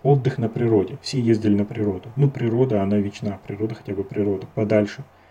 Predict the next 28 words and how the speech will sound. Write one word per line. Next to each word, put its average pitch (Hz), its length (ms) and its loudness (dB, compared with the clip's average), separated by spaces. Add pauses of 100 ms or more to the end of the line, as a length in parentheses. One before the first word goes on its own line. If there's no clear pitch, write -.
(160)
от - 160 -8
русских - 400 -4 (220)
людей, 123 400 2
подальше 101 460 -2
от - 100 -12
коммунизма, 110 520 0
подальше 101 460 -2
от 95 60 -12
гадюшника, 107 580 -2
подальше 98 440 -4
от 92 40 -8
железобетона. 101 840 -4 (360)
Но 139 340 8
на 131 140 4
природу 147 640 2 (460)
он 143 140 4
ведь 139 180 2 (640)
не 131 120 6
возьмет 143 360 2
билет 110 340 -2 (520)
на 113 100 -6
поезд. 120 440 -4 (480)
Билеты, 120 600 2 (460)
а, - 240 -12
они 120 200 0
тоже 147 240 0
быстро 143 300 0
распродавались. 104 800 -2